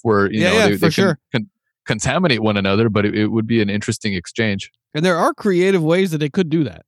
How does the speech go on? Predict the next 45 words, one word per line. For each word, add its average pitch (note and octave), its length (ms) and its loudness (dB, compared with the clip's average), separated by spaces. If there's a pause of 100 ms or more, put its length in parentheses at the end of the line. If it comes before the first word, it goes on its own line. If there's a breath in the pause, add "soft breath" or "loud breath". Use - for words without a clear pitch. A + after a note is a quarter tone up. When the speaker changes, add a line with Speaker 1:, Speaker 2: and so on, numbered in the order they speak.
Speaker 2:
I C3+ 80 -2
mean, D#3+ 200 2
they D#3+ 160 2
could, F3+ 760 0
during D#3 280 0
the D3 60 -2
game, C#3+ 380 -2
have, C3+ 540 -4 (340)
you C#3 120 -8
know, A2+ 320 -8 (800)
I D3 80 0
don't F#3 80 4
know F3 60 4
how F#3 80 2
many F3 140 2
people D#3 220 -2
you D#3 120 0
can C#3 120 -2
get C#3+ 120 -2
on C3 100 -4
a A#2+ 60 -4
Skype C#3+ 340 -4
screen, A#2 400 -8 (460)
uh, B2 540 -4
or C#3 160 0
on C3+ 80 0
a C3 80 2
Zoom D#3 260 2
Speaker 1:
<laughs> - 0 -
Speaker 2:
screen, C3+ 340 -2 (380 soft breath)
but D#3+ 120 2
they E3+ 120 0
could G#3 240 2
have, D#3+ 520 2
you D#3 100 2
know, C#3+ 160 4
fans D3+ 440 0
from, D3 280 -2
from D3 200 -2
both D3 240 0
teams D#3+ 300 0
that, C#3+ 160 -2
you C#3+ 120 -2
know, C3 80 -2
you, C#3 180 -2